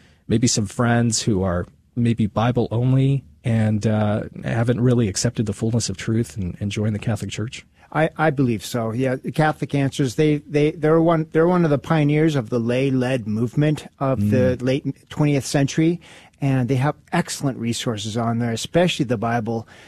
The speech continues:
Speaker 2: Uh, uh, Jimmy Akin even has a podcast that talks,
Speaker 1: Nice.
Speaker 2: that touches on the Bible. So yes, uh, I,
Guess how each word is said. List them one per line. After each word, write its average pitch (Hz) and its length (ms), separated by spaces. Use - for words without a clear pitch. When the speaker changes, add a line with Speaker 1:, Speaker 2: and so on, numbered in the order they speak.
Speaker 2:
Uh, 131 340
uh, 139 120
Jimmy 143 400
Akin 160 240
even 156 200
has 151 200
a - 160
podcast 147 880
that 131 180
talks, 160 260
Speaker 1:
Nice. - 140
Speaker 2:
that 135 220
touches 160 340
on 123 100
the 113 80
Bible. 107 320
So - 180
yes, 131 440
uh, 175 280
I, 156 140